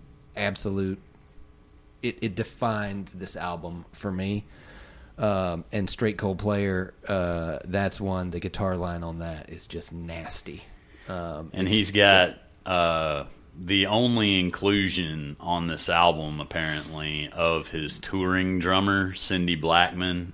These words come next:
Speaker 2: is
Speaker 1: Mm-hmm.
Speaker 2: on Straight Cold Player.
Speaker 1: Mm-hmm.
Speaker 2: And, again, we've seen her.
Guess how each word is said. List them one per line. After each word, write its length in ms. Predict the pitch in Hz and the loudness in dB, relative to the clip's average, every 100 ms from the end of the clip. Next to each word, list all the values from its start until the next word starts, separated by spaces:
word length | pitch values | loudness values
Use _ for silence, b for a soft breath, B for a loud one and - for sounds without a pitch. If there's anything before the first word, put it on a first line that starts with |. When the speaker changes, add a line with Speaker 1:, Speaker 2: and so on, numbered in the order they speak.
| - | -8
Speaker 2:
is 160 | 95 92 | -4 -2
Speaker 1:
Mm-hmm. 40 | 82 | 0
Speaker 2:
on 380 | 87 85 85 82 | 2 2 -2 -4
Straight 440 | - - 92 85 - | -4 2 2 2 -2
Cold 300 | 87 78 - | -4 -4 -4
Player. 500 | 82 87 87 87 - - | 0 2 2 0 -4 -12
Speaker 1:
Mm-hmm. 260 | 95 87 95 98 - | -8 -6 -6 -8 -6
Speaker 2:
And, 580 | 78 80 76 73 71 69 - - - | -4 -2 -2 -4 -8 -10 -16 -20 -12
again, 680 | - 82 87 92 80 78 71 - | -4 0 4 4 2 -2 -6 -8
we've 240 | 85 98 | 0 2
seen 360 | 101 - 95 98 | 4 2 2 2
her. 460 | 101 104 104 98 | 4 6 4 2